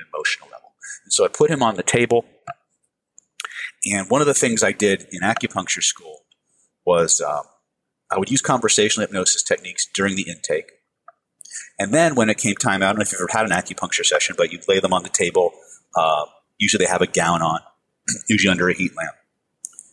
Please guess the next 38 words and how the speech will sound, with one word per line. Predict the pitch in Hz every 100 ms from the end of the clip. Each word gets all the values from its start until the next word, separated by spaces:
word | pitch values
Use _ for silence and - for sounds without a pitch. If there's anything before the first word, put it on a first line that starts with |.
| _ _ -
And | 98 95 92 -
you | 110
go | 104
and | 95
you, | 92 -
you | -
put | -
the | 98
needles | 92 92 95
in | 101
the |
points. | - 92 -
And | 92
after | 110 -
the, | 107 98 95
the, | - 85
the | 90
needles | 104 110 104
are |
in | 98
the | 90
points, | - 185 127 -
you | 107
have | 104
to | 98
leave | 101
them | 95 92
sit | - 107 107 _ _ _ 110
under | 101
the, | 95 92
or | 92
sleep | - 123 107
under | 98 98
the | 95
heat | 101
lamp | 90 95
for | 101
anywhere, | 101 98